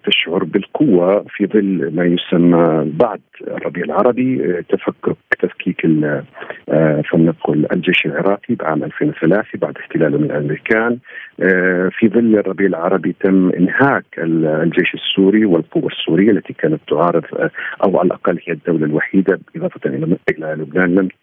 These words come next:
توقع اتفاقية السلام. وثالثا هناك في إحساس أن إسرائيل اليوم هي الأقلية الوحيدة القوية في منطقة الشرق الأوسط ومدعومة من، آه، القوة العالمية أمريكا. آه، فضلا عن أن العرب،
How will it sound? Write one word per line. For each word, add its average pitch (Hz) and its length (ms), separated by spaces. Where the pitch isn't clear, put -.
توقع 95 320
اتفاقية 90 360
السلام. 90 340
وثالثا 208 540
هناك 208 220
في - 160
إحساس 107 460
أن 107 280
إسرائيل 95 580
اليوم 90 360
هي 107 400
الأقلية 98 760
الوحيدة 90 480
القوية 90 480
في 87 120
منطقة 85 320
الشرق - 440
الأوسط 92 520
ومدعومة 143 440
من، 110 260
آه، 90 420
القوة 113 360
العالمية 98 680
أمريكا. 101 380
آه، 92 240
فضلا 185 340
عن 95 300
أن 104 180
العرب، 98 460